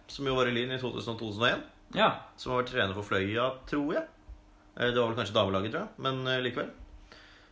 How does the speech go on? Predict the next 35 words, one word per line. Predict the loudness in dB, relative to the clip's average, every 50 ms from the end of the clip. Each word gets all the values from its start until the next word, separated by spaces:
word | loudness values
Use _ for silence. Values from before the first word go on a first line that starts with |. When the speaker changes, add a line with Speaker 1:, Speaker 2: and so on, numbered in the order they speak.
| -4 0
Speaker 1:
I | 0
hvert | 2 4
fall | 6 6 6 6 4
en | 2 0 0 -2 -2 -2
viss | -2 -2 -2 -2 -2 -4 -4 -4 -2
Lynkobling | 0 0 0 0 0 0 -2 0 0 0 0 0 0
gjennom | -2 -2 -2 -2 -4
det. | -4 -6 -8 -12 -20 -20 -20 -20 -20 -20 -20 -20 -20 -20 -20 -20 -20 -20 -20 -20 -20 -18 -16 -16 -16 -14 -10
Det | -8 -2 2 4 4 4
er | 4 4 6 6 6 6 6
det | 4 4
vi | 4 4
har | 4 4
å | 2 2
si | 0 0
om | 2 2
Skjervøy, | 2 4 4 4 4 4
men | 2 2
Skjervøy | 4 6 4 6 6 6 6
er | 6 8 8 6 6 4
den | 0 -4
siste | -4 -4 -4 -4 -4 -6 -10 -8 -6 -4 -2
bortekampen | -2 -2 -2 -2 -2 -2 -2 -2 0 0 0 0 0 0
i | 2 4
år. | 4 4 4 2 -2 -10 -12 -16 -18 -20 -20 -20 -20 -20 -20 -20 -20 -20 -8 -2
Eh, | 2 4 6 6 6
Speaker 2:
Dessverre. | 6 6 6 6 6 6 4 2 0 -2 -6 -2 4
Speaker 1:
ja, | 6 6 6 6 2 -6 -14 -18 -18 -6
for | -4 2 4
det | 6 8
er | 8 10 8 6 6
et | 2
morsomt | -2 -4 -4 -2 -2 -2 -2 -2 -4
sted | -4 -2 -2 0 2 2
å | 2 4